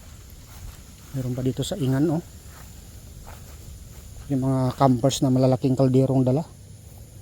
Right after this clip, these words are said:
Dito, oh. Magbaon na lang kayo ng ano. Magbaon na lang kayo ng panggatong. Meron pang kalamansi, oh. Bangon ng dahon ito. Amoy.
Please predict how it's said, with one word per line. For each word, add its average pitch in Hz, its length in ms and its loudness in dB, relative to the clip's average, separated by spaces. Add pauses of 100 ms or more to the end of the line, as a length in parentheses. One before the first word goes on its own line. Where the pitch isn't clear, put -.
(320)
Dito, 139 480 2
oh. - 40 -16 (1900)
Magbaon 131 320 0
na 135 160 2
lang 127 80 0
kayo 131 160 4
ng 131 160 0
ano. 127 160 -4 (1800)
Magbaon 139 240 -2
na 143 80 2
lang 131 160 0
kayo 143 160 4
ng 135 160 0 (480)
panggatong. 147 720 2 (880)
Meron 147 160 4
pang 147 80 2
kalamansi, 147 560 6
oh. - 300 0 (600)
Bangon 139 320 2
ng 139 80 0
dahon 139 240 -4
ito. 185 160 -12 (960)
Amoy. 156 400 -4